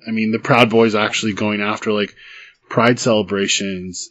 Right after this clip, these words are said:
and stuff where, like, liberals and progressives go, like, middle class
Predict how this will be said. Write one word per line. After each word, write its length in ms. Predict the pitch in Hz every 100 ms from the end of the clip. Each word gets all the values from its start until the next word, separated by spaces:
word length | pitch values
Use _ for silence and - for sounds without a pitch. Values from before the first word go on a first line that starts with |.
| -
and 140 | 107
stuff 400 | - 113 107 -
where, 140 | 110
like, 160 | 104 104
liberals 460 | 98 110 113 131 117
and 120 | 127
progressives 560 | 135 113 151 - 127 90
go, 220 | 92 85
like, 220 | 92 -
middle 340 | 95 104 117
class 640 | 117 120 110 110 104 - 123